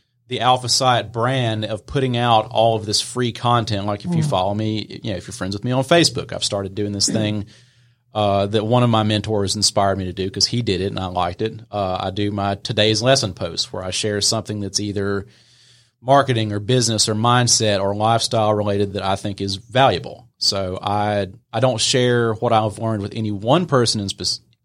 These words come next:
Speaker 1: any one person specifically, but I do try to share what I know. Uh, you know, selfishly, it positions me as an expert and people,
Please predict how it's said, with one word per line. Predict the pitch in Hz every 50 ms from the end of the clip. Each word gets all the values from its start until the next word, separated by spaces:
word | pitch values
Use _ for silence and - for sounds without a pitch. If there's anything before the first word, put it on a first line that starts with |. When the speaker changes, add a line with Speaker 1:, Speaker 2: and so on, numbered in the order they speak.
| _ _
Speaker 1:
any | 127 123 117 113
one | 98 101 117 117 107 101
person | - - 117 110 - 107
specifically, | 95 - - - - - - - 175 196 190 - - - - - - 101 123 - _ _ _ _ _ _ _ _ _ _ -
but | 107 107 104 104 101 101 -
I | - 107 104
do | 104 123 127 120
try | - - 123 117
to | 113
share | 110 - - 120 117 113 110 107 107 107 104 104 104 - _ _ _
what | - 110 107
I | 107 120
know. | 165 185 139 - - - - _ _ _ _ _ _ _ _ _ _ -
Uh, | 101 101 101 - -
you | 110 110
know, | 98 90 90 95 - -
selfishly, | - - 147 143 143 - 117 107 - 120 117 117
it | 117 -
positions | 120 104 117 113 - - 107 101
me | 107 110 104
as | 101 104
an | 104
expert | 104 98 98 - - - 95 107 110 -
and | 98 101 98
people, | 110 107 104 - 101 101 98 95